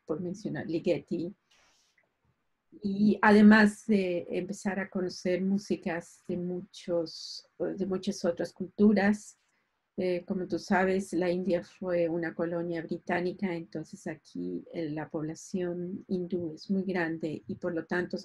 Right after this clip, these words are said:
había también, tu-, tuve la oportunidad de asistir a muchos conciertos de música clásica de la India, lo cual fue también un parteaguas para, para, eh, para mí en la, lo, lo que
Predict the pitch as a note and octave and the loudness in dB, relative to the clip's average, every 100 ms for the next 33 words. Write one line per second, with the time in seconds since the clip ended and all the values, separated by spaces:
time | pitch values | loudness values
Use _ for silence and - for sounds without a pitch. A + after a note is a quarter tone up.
0 | - F3+ F3+ E3+ E3+ F3 F#3+ F#3 E3+ - | -8 -4 -4 -4 -6 -2 0 0 -2 -8
1 | G3+ - - _ - F3 F3 D#3+ E3 - | -8 -12 -16 _ -4 -2 -2 -4 -6 -8
2 | F3 E3 E3+ E3+ E3 D#3 - F3+ - F#3+ | -6 -4 -2 -2 -2 -6 -8 -14 -10 -6
3 | E3+ F3+ G3+ - F3 - D#3+ - D#3+ E3+ | -6 -8 -12 -8 -8 -4 -4 -2 -4 -2
4 | E3+ E3 G#3 F3 - D#3+ - - D#3+ D3+ | -2 -6 -8 -8 -6 -8 -10 -10 -6 -6
5 | D#3 E3 F3+ F3+ E3+ F#3+ _ _ _ _ | -4 -2 -2 -4 -6 -6 _ _ _ _
6 | _ _ - F3 F3 D#3+ - - E3+ D3+ | _ _ -4 -2 -2 -4 -6 0 0 0
7 | D#3+ F3+ E3+ F3 F#3 E3+ E3+ F3 F3 F3 | -4 -2 -2 -2 -2 -2 -2 0 2 2
8 | F#3+ - F3 E3 D3+ C#3+ - D#3 D#3 C#3 | -2 -4 -4 -4 -4 -8 -8 -6 -4 -4
9 | D3 - _ _ _ _ _ _ _ - | -6 -10 _ _ _ _ _ _ _ -2
10 | G3 F#3 F3 E3+ E3+ E3+ D#3 _ _ _ | 0 2 2 0 -4 -8 -12 _ _ _
11 | _ _ G#3 F#3+ G3+ G#3 F3 E3 D#3+ C#3+ | _ _ 4 8 10 10 8 2 0 0
12 | C#3+ F3 D#3 - E3 D#3+ - E3+ | -4 -6 -6 -8 -10 -12 -10 -12